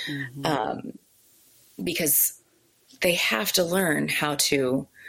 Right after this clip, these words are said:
Speaker 2: how to fight and how to argue and how to walk away and how to resolve. And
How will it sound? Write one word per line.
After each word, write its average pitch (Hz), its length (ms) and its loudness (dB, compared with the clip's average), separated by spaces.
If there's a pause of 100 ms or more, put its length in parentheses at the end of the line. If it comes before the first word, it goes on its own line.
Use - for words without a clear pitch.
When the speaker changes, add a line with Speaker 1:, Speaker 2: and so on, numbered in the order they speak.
(240)
Speaker 2:
how 208 160 2
to 165 80 0
fight 147 320 0
and 147 80 -2
how 147 120 2
to 139 80 2
argue 156 440 4
and 147 180 2
how 143 120 2
to 139 80 2
walk 139 280 0
away 143 180 4
and 143 100 0
how 143 100 0
to 139 120 -2
resolve. 143 500 2
And - 220 -2